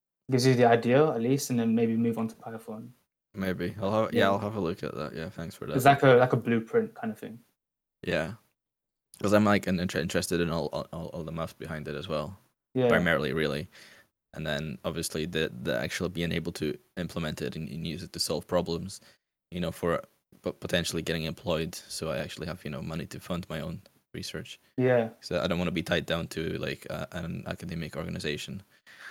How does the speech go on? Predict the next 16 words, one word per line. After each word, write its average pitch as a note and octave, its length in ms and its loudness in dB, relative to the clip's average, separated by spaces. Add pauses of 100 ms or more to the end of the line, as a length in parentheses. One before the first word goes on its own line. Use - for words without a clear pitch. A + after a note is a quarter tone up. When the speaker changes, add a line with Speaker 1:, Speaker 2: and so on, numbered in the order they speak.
(380)
Speaker 2:
um, E2 420 -8
and - 80 -8
have D#2 180 -6
to, D2 260 -6 (580)
you F2+ 100 -14
know, C2 160 -10 (120)
put - 140 -2
forward E2 360 0
grant E2 220 -4
proposals E2+ 500 -8
and E2 100 -6
stuff - 240 -6
like - 140 -4
that. - 340 -6 (140)
Speaker 1:
Mm. B2+ 420 0
Speaker 2:
Um, F#2 240 -10